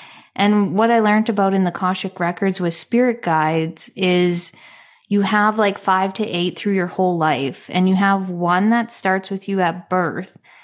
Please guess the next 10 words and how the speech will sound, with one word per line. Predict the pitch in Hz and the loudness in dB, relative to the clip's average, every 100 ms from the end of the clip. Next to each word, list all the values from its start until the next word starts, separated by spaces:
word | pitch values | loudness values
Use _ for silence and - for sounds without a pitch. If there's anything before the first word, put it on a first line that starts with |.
| - - | -12 -2
and | 208 | 2
then | 208 208 | 4 4
you | 196 | 2
gain | 208 202 196 | 2 2 2
five | 190 185 190 | 2 2 0
to | 202 | -4
eight | - 180 165 | -4 -4 -4
throughout | - 202 175 160 190 | -4 0 0 0 -2
your | 180 | -4
life. | 180 170 156 180 - | -2 -2 -4 -12 -16